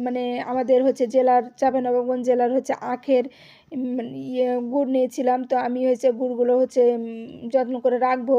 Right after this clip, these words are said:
কারো পলি দিয়ে, উম, কন্টেনারে ভরে রাখবো যেন ভালো হয়ে থাকে। তো হচ্ছে, উম, বিনা হাইড্রেটের নিয়েছিলাম, তো, উম, খেতে ভালো লাগে। তো আমি হচ্ছে ঘরে রাখলাম, কারণ হচ্ছে সামনে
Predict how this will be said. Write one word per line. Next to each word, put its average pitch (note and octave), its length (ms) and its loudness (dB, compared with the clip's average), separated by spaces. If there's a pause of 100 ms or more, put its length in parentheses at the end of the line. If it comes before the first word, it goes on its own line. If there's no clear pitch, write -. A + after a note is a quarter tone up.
কারো A#3+ 240 0
পলি B3+ 300 0
দিয়ে, A#3+ 280 2 (100)
উম, A#3 340 -6 (380)
কন্টেনারে B3+ 480 0
ভরে B3+ 260 4
রাখবো A#3+ 240 2
যেন B3 220 -2
ভালো B3+ 220 4
হয়ে B3 180 4
থাকে। B3 280 -2 (460)
তো B3 100 -2 (240)
হচ্ছে, B3 340 -2
উম, B3+ 180 -6 (340)
বিনা C4 320 0
হাইড্রেটের B3 440 2
নিয়েছিলাম, B3+ 580 -2
তো, C#4 200 -4
উম, B3 180 -6 (220)
খেতে C4 260 0
ভালো B3+ 220 0
লাগে। B3 300 -2 (400)
তো - 80 -6 (120)
আমি B3+ 240 -4
হচ্ছে B3+ 300 -4 (640)
ঘরে B3 280 0
রাখলাম, B3+ 460 -2
কারণ B3+ 300 -2
হচ্ছে B3+ 220 -6
সামনে B3 300 -4